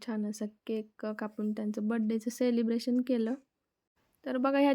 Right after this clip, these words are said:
छोट्या छोट्या गोष्ट-, गोष्टीच असतात ज्या परिवारामध्ये आनंद निर्माण करतात. अ, त्यासाठी मग आणला होता केक, साधाच केक आणला होता नानांनी.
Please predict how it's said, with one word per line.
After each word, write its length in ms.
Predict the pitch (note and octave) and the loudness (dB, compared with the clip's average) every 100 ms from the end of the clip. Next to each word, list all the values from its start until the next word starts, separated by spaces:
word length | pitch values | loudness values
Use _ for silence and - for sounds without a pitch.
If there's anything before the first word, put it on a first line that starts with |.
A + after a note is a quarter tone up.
| C4+ | 6
छोट्या 280 | D4 C4+ B3+ | 6 6 4
छोट्या 220 | C4 B3+ | 2 2
गोष्ट-, 540 | B3 C4+ C4 C4 - A#3+ | 2 4 4 2 -6 2
गोष्टीच 460 | B3+ C4 B3+ B3 B3 | 4 2 0 -2 0
असतात 300 | B3 - A3+ | -2 -2 -2
ज्या 380 | A3 A3+ A3 A3 G#3+ | 0 0 0 -2 -2
परिवारामध्ये 760 | A#3 A#3 A3 G#3+ A3 G#3+ A3 A3+ - - - - | 0 0 -2 -2 -2 -2 -4 -6 -14 -20 -20 -4
आनंद 380 | A3 A3 A3 A3 | 0 2 2 4
निर्माण 420 | A#3 A#3+ A3+ G#3+ | 6 6 4 2
करतात. 380 | G#3+ G#3+ G#3+ G#3+ - - | 0 -2 -4 -8 -10 -14
अ, 60 | A3+ G#3+ G#3 G#3+ | -8 -6 -4 -4
त्यासाठी 380 | A3 A3 G#3+ G#3+ | -4 -4 -4 -2
मग 340 | A3 A3+ A#3+ B3 _ - - - | 0 0 -2 -4 _ -20 -20 -4
आणला 240 | A3+ A#3 | 0 2
होता 180 | A#3 A#3 | 2 0
केक, 240 | A#3 B3 | 0 0
साधाच 440 | - C4 B3 A#3 - | 0 2 4 2 0
केक 220 | B3+ B3+ | -2 2
आणला 220 | B3+ A#3 | 2 2
होता 200 | A#3 A#3 | 2 0
नानांनी. 440 | A#3 A3+ G#3+ G#3 | 0 2 2 0